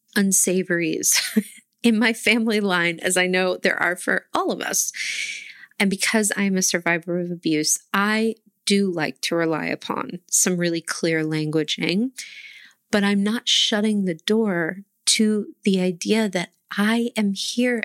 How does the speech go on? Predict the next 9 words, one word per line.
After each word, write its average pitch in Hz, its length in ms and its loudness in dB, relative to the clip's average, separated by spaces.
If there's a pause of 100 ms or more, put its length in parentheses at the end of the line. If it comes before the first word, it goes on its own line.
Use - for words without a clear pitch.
(100)
as 196 200 -2
a - 60 -4
living 220 680 0
human 202 600 -2
being 185 460 -2 (640)
to 208 280 0 (240)
be 226 560 0 (420)
the 208 480 0
continuation 208 1200 0